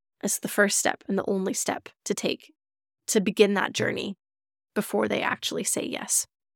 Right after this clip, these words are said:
All right. I hope that this has been interesting, that's given you some food for thought, and, um, go away and reflect on this, see what you think about it. I would love,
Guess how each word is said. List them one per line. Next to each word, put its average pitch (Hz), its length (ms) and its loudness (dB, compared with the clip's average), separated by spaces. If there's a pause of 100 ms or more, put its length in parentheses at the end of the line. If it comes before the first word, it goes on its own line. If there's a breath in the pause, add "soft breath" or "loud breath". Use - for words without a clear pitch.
(1200)
All 208 80 2
right. 170 140 -2 (1080)
I 208 120 10
hope 214 280 6
that - 120 -8
this 214 200 4
has - 100 -4
been 202 440 2 (360)
interesting, 349 480 8
that's 302 120 4
given 247 200 4
you 240 80 6
some 220 200 4
food 240 260 4
for - 120 -2
thought, 208 420 0
and, 190 460 0 (100)
um, 196 360 -2 (340)
go 339 160 10
away 349 160 8
and 320 100 4
reflect - 400 4
on 220 120 6
this, 220 160 2
see - 180 2
what 220 260 2
you 214 140 0
think 233 300 0
about 214 200 2
it. 220 120 -2 (420)
I 247 100 8
would 294 140 6
love, 214 420 2